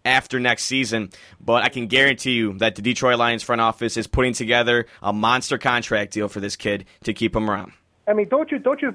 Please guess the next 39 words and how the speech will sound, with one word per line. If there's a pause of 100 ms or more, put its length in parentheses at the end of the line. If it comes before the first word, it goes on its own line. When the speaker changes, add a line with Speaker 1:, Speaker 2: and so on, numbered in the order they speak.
(100)
Speaker 2:
I,
I
think
he's
the
best
receiver
in
football.
I
mean,
is
there, (100)
is
there
any
argument
to
that?
I
Speaker 1:
I
don't
Speaker 2:
mean
Speaker 1:
think
so
anymore.
I
think (180)
let,
before
this
season,
you
could
have
argued (160)
maybe
Andre
Johnson,